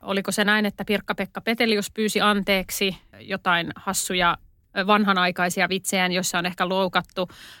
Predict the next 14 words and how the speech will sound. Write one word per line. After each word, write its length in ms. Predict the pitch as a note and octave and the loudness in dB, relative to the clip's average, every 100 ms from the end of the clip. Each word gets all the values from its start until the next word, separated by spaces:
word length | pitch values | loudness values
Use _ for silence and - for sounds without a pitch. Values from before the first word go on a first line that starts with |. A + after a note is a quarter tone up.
| - F3+ - | -2 0 4
erilaisia 580 | G#3 G3 F#3 F3+ F#3+ | 4 4 2 2 2
ihmisiä. 520 | F#3 G3+ F#3+ F3+ G3 F#3+ - - - | 2 2 0 2 0 0 -6 -10 0
Onko 160 | A4+ | 2
se 100 | - | 4
teidän 280 | F4 C#4 A#3 | 6 6 6
mielestä 320 | G3 F#3+ - | 2 -2 -6
tarpeen? 680 | - F#3+ F#3+ F3 - - G#3 - _ | 0 4 4 2 -8 -6 -8 -10 _
Et 140 | G#3+ - _ | -6 -6 _
jos 180 | A#3 A3+ | -2 4
ajatellaan, 520 | A#3+ A3+ G#3 F#3+ F#3 | 4 4 2 4 2
että 200 | F3+ - G3 | -2 -4 0
aika 360 | A3+ B3+ G3+ | 2 4 4
oli 240 | F#3+ F#3+ G3+ | 2 2 4
eri – 300 | C#4+ C4 | 4 4